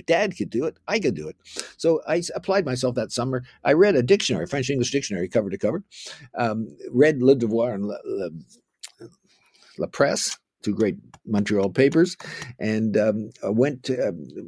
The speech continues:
working at the Ontario Pavilion as a guide, that, guiding people around and all, and helping with, um, other aspects of the pavilion. There were actually about fifty of us.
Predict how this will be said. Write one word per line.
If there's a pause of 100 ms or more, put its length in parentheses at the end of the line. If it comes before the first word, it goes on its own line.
(120)
working
at
the
Ontario
Pavilion
as
a
guide,
that, (140)
guiding
people
around
and
all,
and (260)
helping
with, (180)
um, (760)
other
aspects
of
the
pavilion.
There
were (120)
actually
about
fifty
of
us.